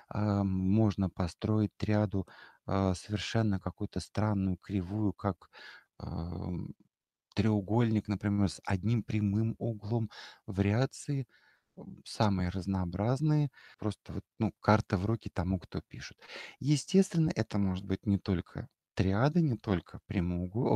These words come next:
о, не только треугольник, это может быть и некая прямоугольная схема.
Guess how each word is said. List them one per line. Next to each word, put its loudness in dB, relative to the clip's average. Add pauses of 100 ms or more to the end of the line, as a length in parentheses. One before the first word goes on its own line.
о, 6
не 6
только -2
треугольник, 2
это -2
может -4
быть -4
и 0 (340)
некая 2 (100)
прямоугольная 2
схема. -2